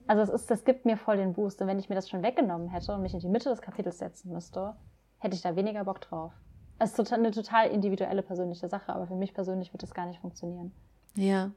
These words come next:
Speaker 2: ja. Also ich glaube, der Tipp kann funktionieren, aber wie gesagt, ich habe es auch noch nie gemacht, aber ich bin auch meistens so, wenn ich dann ein Kapitel fertig geschrieben habe,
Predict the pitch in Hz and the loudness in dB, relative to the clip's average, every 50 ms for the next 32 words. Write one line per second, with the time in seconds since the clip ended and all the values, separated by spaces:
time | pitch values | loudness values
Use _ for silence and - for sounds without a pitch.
0 | _ _ _ _ _ _ _ - - 180 180 - - - _ - 202 - 185 202 | _ _ _ _ _ _ _ 2 4 4 4 4 0 -2 _ 2 4 6 6 4
1 | - - 214 208 190 202 196 185 - - - - - - 196 202 - 208 202 - | 6 8 8 10 10 10 8 8 6 6 2 4 4 2 2 4 4 2 2 2
2 | 208 202 208 202 202 196 190 180 175 180 196 175 180 180 - - 190 - - - | 2 4 4 4 4 4 2 2 2 0 0 0 0 0 -2 -2 -4 -2 2 4
3 | 185 185 196 196 208 208 - 196 190 196 202 202 - - - - 175 180 175 - | 4 6 8 6 6 6 6 6 6 6 6 4 4 2 4 4 6 6 6 4
4 | - - - 190 180 175 175 - 190 185 180 - 196 180 - - 180 170 175 175 | 4 2 0 0 2 0 0 2 2 2 2 2 0 -2 0 0 0 0 0 0
5 | 170 - - 175 175 - - 175 - - 190 165 - - 185 175 - 196 - - | -2 0 2 2 2 2 0 0 0 2 0 0 0 2 2 2 2 2 0 -2
6 | 214 - - 196 190 185 185 185 180 180 180 185 180 190 | -2 4 6 6 6 6 4 4 4 4 4 4 2 0